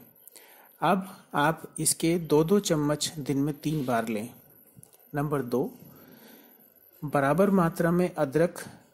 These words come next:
अदरक के रस के साथ तुलसी का रस मिला लीजिए और इसका गरम कर, इसको हल्का सा गरम करके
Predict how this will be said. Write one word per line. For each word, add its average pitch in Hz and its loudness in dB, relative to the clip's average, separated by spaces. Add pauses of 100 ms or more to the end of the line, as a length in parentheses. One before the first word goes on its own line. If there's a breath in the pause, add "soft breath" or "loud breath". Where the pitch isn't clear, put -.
(240)
अदरक 143 -2
के 156 -2
रस 139 0
के 165 -2 (220)
साथ - 0 (220)
तुलसी 170 0
का 143 2
रस 131 0
मिला 120 0
लीजिए 123 -2 (540 loud breath)
और 170 2 (760 loud breath)
इसका 165 0 (340)
गरम 170 0
कर, 156 -2
इसको 170 0
हल्का 160 -4
सा 180 0
गरम 135 -2
करके 147 -2